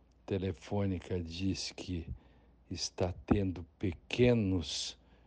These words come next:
eh, problemas de, eh, de sinal e o sistema está mal. Eh, o, o, o banco diz,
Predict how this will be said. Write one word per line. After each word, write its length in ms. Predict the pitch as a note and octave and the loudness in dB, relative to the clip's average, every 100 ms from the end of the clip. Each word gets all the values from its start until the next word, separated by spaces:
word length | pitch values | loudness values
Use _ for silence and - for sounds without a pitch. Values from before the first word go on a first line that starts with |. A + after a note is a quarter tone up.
| - - - | -20 -18 -6
eh, 120 | F#2+ - - | -6 -6 -4
problemas 1120 | G2+ F#2 E2+ G#2 A2 A2 G2+ F#2+ E2 - - - - - - | -2 0 2 4 6 6 4 2 0 -4 -8 -12 -20 -20 -14
de, 800 | - F#2 F#2+ F#2+ F2+ F2 F2 G2 - - - - | -6 -2 0 2 0 -2 -6 -10 -14 -20 -20 -12
eh, 340 | G2+ F#2+ F#2+ F2 | -8 -6 -6 -8
de 160 | F2+ G2 | -6 -4
sinal 800 | - - G2 G2 G#2 A2 G#2 G2+ - - - - | -2 -2 0 4 6 6 4 -2 -16 -20 -20 -10
e 140 | G2 F#2+ | -4 -2
o 60 | |
sistema 800 | F#2 - F2+ - - A2 G#2 F#2+ | -2 -6 -6 -6 2 4 4 2
está 340 | F2 - G#2 G2+ | 0 -2 2 4
mal. 480 | G#2+ C3+ D3+ E3 - - - - - | 6 8 6 2 -8 -20 -20 -20 -14
Eh, 880 | - G#2 G2+ G2+ G2+ G2 G2 F#2+ F#2+ - - - - - | -8 -4 -2 0 0 0 0 0 -4 -10 -18 -20 -20 -16
o, 840 | - G#2 G2+ F#2+ F#2 F#2 F#2+ - | -8 -4 -2 -2 -2 -4 -6 -8
o, 720 | B2+ C3 A2+ - - - B2 - - - | -12 -12 -10 -10 -10 -12 -14 -16 -20 -6
o 80 | A2 | -2
banco 420 | F#2 B2 A2+ G#2 | 6 6 6 0
diz, 540 | F2 F#2+ F#2+ D2+ - | 0 0 2 0 -4